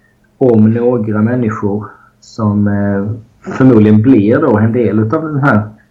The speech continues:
första, eh, församlingen. Och det är en ganska, eh, en ganska slående mix utav människor ifrån, eh, antikens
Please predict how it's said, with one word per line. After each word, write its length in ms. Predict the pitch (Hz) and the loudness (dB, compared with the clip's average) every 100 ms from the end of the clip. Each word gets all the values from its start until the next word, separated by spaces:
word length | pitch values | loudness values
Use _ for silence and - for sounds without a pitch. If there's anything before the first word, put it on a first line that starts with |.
| _ _ _ - | _ _ _ -4
första, 340 | 113 - 107 107 - _ _ _ _ _ _ _ _ _ | -4 -2 -2 -2 -6 _ _ _ _ _ _ _ _ _
eh, 240 | 110 104 98 - _ _ - | -6 -6 -6 -12 _ _ -10
församlingen. 720 | 107 139 113 98 107 104 104 | -4 -2 0 0 -2 -2 -4
Och 120 | 113 117 | -4 -2
det 140 | 113 | 0
är 60 | 120 | 0
en 280 | 131 110 | -2 -2
ganska, 380 | 156 156 - 123 107 - - _ _ _ _ _ _ _ _ _ | 0 0 0 0 0 -6 -20 _ _ _ _ _ _ _ _ _
eh, 340 | 139 127 120 131 | -18 -12 -6 0
en 80 | 139 | 2
ganska 200 | 147 110 | 2 0
slående 520 | - 143 160 123 110 | 2 4 4 4 2
mix 580 | 143 135 - - - 185 | 2 0 -6 -16 -4 -4
utav 400 | 185 123 107 107 107 _ _ _ _ _ - | 0 0 0 -4 -10 _ _ _ _ _ -6
människor 720 | 131 139 131 107 113 107 113 | -2 0 0 -4 -6 -8 -8
ifrån, 460 | 113 131 107 110 123 | -6 -4 -2 -2 -2
eh, 380 | 131 131 131 | -2 -2 0
antikens 920 | 139 131 151 113 113 113 104 - - | 0 0 2 0 0 -2 -4 -10 -18